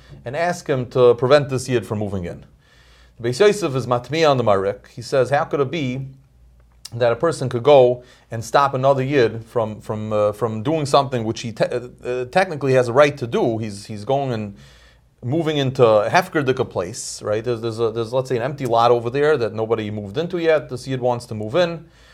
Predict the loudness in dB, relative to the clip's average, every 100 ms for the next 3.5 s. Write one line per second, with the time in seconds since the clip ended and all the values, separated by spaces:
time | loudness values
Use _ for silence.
0 | -20 _ 0 2 2 4 4 6 2 0
1 | -8 2 6 6 4 0 0 0 -2 -16
2 | -18 -10 -8 -2 -4 0 0 2 0 0
3 | 2 2 0 -4 -12